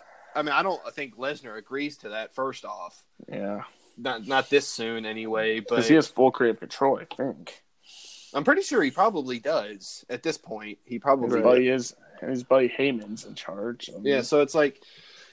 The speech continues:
Speaker 1: you know, I, I would be absolutely shocked if Rollins went over. Absolutely
Speaker 2: Yeah.
Speaker 1: shocked.
Speaker 2: Do you see any way Rollins wins? Uh,
Speaker 3: No,
Speaker 2: Benji?
Speaker 3: I, I don't. I don't see it at all. The, he's already coming in hurt. Like, I,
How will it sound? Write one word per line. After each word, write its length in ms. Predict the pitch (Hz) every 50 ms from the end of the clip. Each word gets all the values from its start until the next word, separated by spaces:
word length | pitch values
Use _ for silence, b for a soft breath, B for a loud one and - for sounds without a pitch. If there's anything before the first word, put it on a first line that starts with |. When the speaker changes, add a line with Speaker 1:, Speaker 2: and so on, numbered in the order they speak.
| B B -
Speaker 1:
you 100 | - 147
know, 320 | 143 139 131 127 123 117 -
I, 180 | - 123 131 - -
I 140 | 123 143
would 220 | 170 180 170 151 127
be 160 | 143 135 123
absolutely 720 | 120 135 151 143 - - 147 139 135 139 135 120 123 117
shocked 720 | 101 - - - 139 117 110 104 98 - - _ _ - - _ _ _ _ _ _ _
if 400 | - 123 123 117 - - - - _ _ _ _ _ -
Rollins 440 | 127 127 120 120 117 117 113 110
went 180 | 117 120 113 113
over. 400 | 107 110 104 110 104 101 101 - _ _ _ _ _ _ _ _ _ _ _ _ _ 113 -
Absolutely 600 | 131 135 135 131 - - 135 127 120 110 107 110
Speaker 2:
Yeah. 40 | 104
Speaker 1:
shocked. 520 | - 123 107 101 98 92 - _ - - _ _ _ _ _ _ _ -
Speaker 2:
Do 60 | 131
you 60 | 131
see 200 | 127 - 147 147
any 160 | 143 139 139 135
way 260 | 131 135 135 131 131
Rollins 360 | 127 131 131 135 135 131 127
wins? 380 | 123 131 131 131 135 131 127 131
Uh, 240 | 127 127 127 127 123 131 143
Speaker 3:
No, 120 | 139 131 131
Speaker 2:
Benji? 380 | 127 120 120 113 113 117 127 -
Speaker 3:
I, 120 | 135 139
I 20 |
don't. 120 | 139 135 -
I 80 | 131
don't 200 | 131 127 120 110
see 320 | - - - - 113 110 110
it 120 | 110 - - - - - -
at 140 | - 107 101
all. 360 | 101 101 104 104 101 104 104
The, 180 | 104 107 123 127
he's 300 | 123 - 147 170 160 151
already 260 | 160 156 156 147 143
coming 380 | - - 131 117 113 113 110 107
in 120 | 104 98 - _
hurt. 360 | - 117 120 123 120 120 120
Like, 220 | 117 117 110 110 - -
I, 160 | 135 -